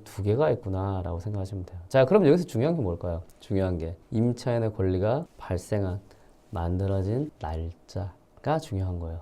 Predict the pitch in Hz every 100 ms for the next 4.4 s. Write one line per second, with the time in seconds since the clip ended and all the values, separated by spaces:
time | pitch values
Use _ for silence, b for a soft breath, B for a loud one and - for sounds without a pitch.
0 | 110 131 117 - - 123 185 185 180 156
1 | 165 190 - 131 170 - 170 160 160 202
2 | - B B B - 127 123 117 143 170
3 | 170 170 165 131 120 135 135 - 101 104
4 | 151 165 104 85